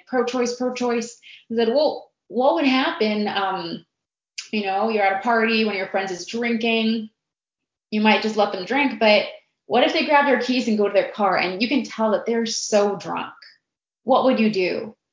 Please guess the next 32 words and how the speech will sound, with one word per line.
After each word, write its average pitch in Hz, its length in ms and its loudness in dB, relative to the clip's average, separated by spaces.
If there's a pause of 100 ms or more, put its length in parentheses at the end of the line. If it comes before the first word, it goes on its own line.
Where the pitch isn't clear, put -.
(300)
You 190 80 -2
know, 240 120 -2
oh, 285 200 2
one 214 160 2
said, 180 180 0
you 180 80 -6
know, 175 160 -10
"I'd 285 160 2
call 277 140 2
them 247 100 -2
an 233 140 -2
Uber, 247 280 2
I'd 247 140 4
offer 254 240 2
them 226 120 -2
a 226 80 0
ride," 240 320 0
right? 311 180 0 (400)
You 233 320 0 (100)
might 349 160 0
actually 262 360 -2
get 233 120 0
in. 240 140 0
One 233 140 -2
person 226 200 -4
said, 220 120 0
"No, 214 140 -6
I'd 247 200 0
take 247 160 -2
away 240 160 2
their 220 160 0
keys." 190 500 -12